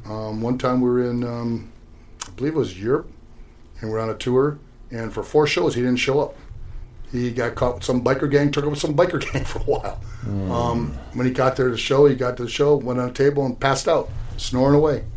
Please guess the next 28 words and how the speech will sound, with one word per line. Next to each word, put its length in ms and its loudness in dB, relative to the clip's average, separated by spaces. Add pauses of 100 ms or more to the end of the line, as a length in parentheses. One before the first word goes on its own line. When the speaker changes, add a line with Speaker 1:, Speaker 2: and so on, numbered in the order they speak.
(480)
Speaker 2:
Was 200 -4
he 60 0
Speaker 1:
You 60 2
Speaker 2:
the 60 0
Speaker 1:
know. 60 -6
Speaker 2:
type 260 0
you 80 -2
could 160 -4
talk 300 0
to, 100 -2
or 120 -2
was 140 -2
he 80 -2
the 120 -4
type 300 -2
live 180 -4
and 120 -4
let 180 -6
live, 220 -4
it's 120 -8
his 200 -6
life? 360 -4 (580)
Speaker 1:
I 100 -6
could 180 -4
talk 200 0
to 60 -4
Hawk 220 -2
great. 280 -2